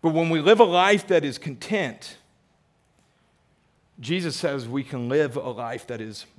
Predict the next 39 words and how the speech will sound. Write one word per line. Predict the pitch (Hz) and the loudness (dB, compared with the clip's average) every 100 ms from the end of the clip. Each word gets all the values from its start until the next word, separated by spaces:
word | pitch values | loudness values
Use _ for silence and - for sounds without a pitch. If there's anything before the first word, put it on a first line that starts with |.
| 147 | -20
blessed. | 156 - - - - _ _ _ _ _ - | -20 -20 -20 -20 -20 _ _ _ _ _ -2
So | 208 | 0
how | - 214 285 | 4 6 8
do | 285 254 | 6 4
we | 233 | 2
go | 180 143 202 208 202 | 4 6 8 10 8
from | 202 202 165 160 | 6 4 4 2
living | 156 208 226 226 | 4 6 6 4
this | 190 156 180 | 2 -2 -4
life | 170 175 180 190 | -2 2 2 0
of | 139 | -6
comparison | 156 127 156 147 131 151 | -10 -4 -2 -2 -4 -10
to | 135 147 | -2 -2
a | |
life | 123 127 156 165 - | 0 -2 -2 -2 -2
that | 143 | -4
is | 131 - | -4 -8
content, | 139 117 - 165 123 - - - - | -10 -12 -6 -6 -6 -10 -20 -20 -4
a | 160 | -2
life | 156 185 220 233 | 6 10 10 10
that | 240 190 | 6 6
is | 180 170 165 - - - _ | 6 4 -2 -6 -18 -20 _
defined | 190 185 208 208 214 220 196 | 2 6 8 8 8 6 6
by | 170 175 180 | 8 8 8
this | 175 175 180 | 4 2 0
word | 170 180 175 165 151 - _ - _ 151 | 4 4 4 2 -2 -10 _ -20 _ 0
meekness? | 226 - 131 - - - _ _ _ _ _ _ _ _ - | 0 0 -10 -10 -12 -16 _ _ _ _ _ _ _ _ -20
First | - 202 226 - | -2 4 4 6
thing | 208 190 | 4 4
that | 180 | 4
we | 175 | 6
have | 180 180 | 6 4
to | |
do | 143 214 | 2 4
is | 156 | 4
we | 170 | 4
have | 190 - | 4 2
to | |
stop, | - - - 170 - - - | -4 0 2 2 0 -10 -20